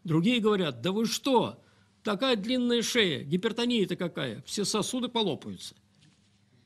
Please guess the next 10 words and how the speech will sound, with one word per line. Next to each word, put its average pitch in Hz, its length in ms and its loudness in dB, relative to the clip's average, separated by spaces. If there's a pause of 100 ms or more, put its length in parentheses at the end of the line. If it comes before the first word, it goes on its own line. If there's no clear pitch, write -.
(480)
Но 170 120 0
одним 226 260 2
словом, 220 480 0 (120)
другие 165 280 -2
говорят: 190 320 -2
«Нет, 180 360 0
есть». 107 380 -10 (420)
Как 202 240 0
доказать 143 800 -4 (580)
существование 202 1300 0